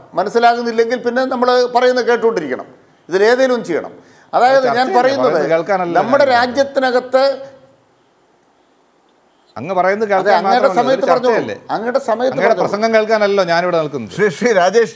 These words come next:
Speaker 3: നമുക്ക് ഇതിനിടയ്ക്ക് തർക്കിച്ച് ഇങ്ങനെ പോയിട്ട് കാര്യമില്ലല്ലോ. ഞാൻ സമയം തരുന്നുണ്ടല്ലോ. ശ്രീ അനിൽകുമാർ പറയട്ടെ, അത് കഴിഞ്ഞിട്ട് താങ്കൾ അതിനോട് പ്ര-, പ്രതികരിച്ചോളൂ.
Speaker 1: കേരളത്തിൻ്റെ വിഭവ സമാഹരണത്തിന് വിദേശ വായ്പയാകാം, ആ വിദേശ വായ്പകൾ എടുക്കും.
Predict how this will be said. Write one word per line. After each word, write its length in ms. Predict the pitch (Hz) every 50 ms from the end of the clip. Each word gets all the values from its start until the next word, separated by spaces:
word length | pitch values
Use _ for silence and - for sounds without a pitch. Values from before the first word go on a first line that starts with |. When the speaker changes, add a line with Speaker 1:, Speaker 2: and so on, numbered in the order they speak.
| - -
Speaker 3:
നമുക്ക് 240 | 151 175 190 196 208
ഇതിനിടയ്ക്ക് 420 | 208 208 220 214 233 233 233 254 240 208 -
തർക്കിച്ച് 320 | - 196 175 220 202 190 202
ഇങ്ങനെ 160 | 202 233 240
പോയിട്ട് 240 | 220 214 208 202 208
കാര്യമില്ലല്ലോ. 380 | 196 196 190 185 175 165 165
ഞാൻ 100 | 170 185
സമയം 280 | 180 180 175 190 214 214 196
തരുന്നുണ്ടല്ലോ. 460 | 196 196 208 220 190 165 147 120 110 101 -
ശ്രീ 100 | 175 175
അനിൽകുമാർ 400 | 170 185 185 196 190 196 190 190
പറയട്ടെ, 400 | 160 175 175 185 170 110 110 - - _ _ _ _ _ _ _ _ _ _ -
അത് 160 | 143 175 185
കഴിഞ്ഞിട്ട് 300 | 196 202 214 214 202 233
താങ്കൾ 220 | 208 196 196 190 196
അതിനോട് 240 | 185 190 190 190
പ്ര-, 240 | 190 156 - 170 - 147
പ്രതികരിച്ചോളൂ. 480 | 156 160 160 165 151 131 123 110 90 82 - _ _ _ _ _ _ _ _ _ _ _ _ _ _ _ _ _ _ _ _ _ _ _ _ _ _ _ _ _ _ _ _ _ - - - _ _ -
Speaker 1:
കേരളത്തിൻ്റെ 680 | 170 185 208 233 247 247 254 254 240 247 254 247 254 254
വിഭവ 380 | 233 233 233 220 254 262 262 254
സമാഹരണത്തിന് 680 | 262 254 247 247 247 240 220 254 240 240 233 240 247 247
വിദേശ 380 | 220 226 220 247 254 254 254
വായ്പയാകാം, 760 | 254 254 254 247 254 247 254 240 233 233 247 240 233 165 - - - - - - - - _ _ _ _ _ _ _ _ _ _ _ _ _ _ -
ആ 100 | 156 202 226 214
വിദേശ 300 | 220 208 254 262 254 254
വായ്പകൾ 400 | 254 254 247 247 247 254 254 247
എടുക്കും. 280 | 247 247 262 254 247 175